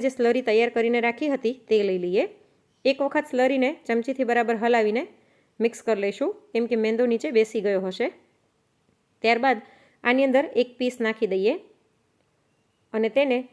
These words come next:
સ્લરીમાં બરાબર કોટ કરી લઈશું. આવી રીતના પાતળું કોટિંગ કરવાથી સરસ ક્રિસ્પી બનશે. સ્લરીથી કોટ કર્યા પછી આપણે આને કાંટા ચમચીની મદદથી ઉપાડીશું,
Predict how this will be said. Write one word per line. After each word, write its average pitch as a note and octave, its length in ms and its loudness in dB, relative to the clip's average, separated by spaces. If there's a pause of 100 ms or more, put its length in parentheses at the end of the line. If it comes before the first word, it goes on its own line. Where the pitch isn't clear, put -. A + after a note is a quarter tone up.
(360)
સ્લરીમાં C4 560 0
બરાબર B3 340 2 (120)
કોટ A#3 240 4
કરી G3+ 260 0
લઈશું. A3 280 -2 (1040)
આવી B3+ 180 2
રીતના C#4 280 -4 (120)
પાતળું C4 420 0
કોટિંગ B3+ 320 0
કરવાથી C#4 400 0 (420)
સરસ C#4 260 0 (140)
ક્રિસ્પી A3+ 400 -2
બનશે. G3 280 -2 (2250)
સ્લરીથી C4+ 440 0
કોટ A#3+ 200 4
કર્યા B3+ 240 2
પછી B3+ 260 -2 (220)
આપણે C4 200 0
આને B3+ 160 -2 (200)
કાંટા A#3 300 0
ચમચીની C4 420 0
મદદથી A#3+ 440 0
ઉપાડીશું, F#3+ 420 -4